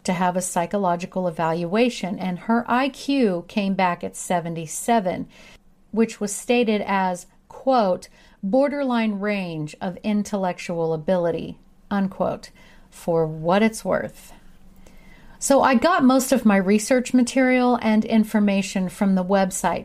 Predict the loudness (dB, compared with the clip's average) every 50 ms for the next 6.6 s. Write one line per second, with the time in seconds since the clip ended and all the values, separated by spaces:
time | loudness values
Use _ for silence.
0 | -12 -12 -4 -2 0 2 2 2 2 2 2 0 0 -2 -8 -14 -14 -10 -4 -2
1 | 0 0 0 -2 -6 -6 -4 -4 -2 -2 -2 -2 0 0 0 0 0 -2 -4 -6
2 | -8 -8 -4 -2 -2 -2 -2 -4 -8 -4 0 2 2 2 2 0 0 -2 -2 -2
3 | -2 0 2 2 2 2 2 2 4 4 4 4 4 4 2 2 2 2 0 0
4 | 0 0 -2 -4 -4 -4 -4 -2 0 2 2 4 4 2 2 0 -2 -8 -16 -18
5 | -20 -18 -12 -8 -4 0 2 4 4 6 4 4 2 2 2 2 2 2 0 0
6 | 0 2 4 4 4 4 4 4 2 0 -2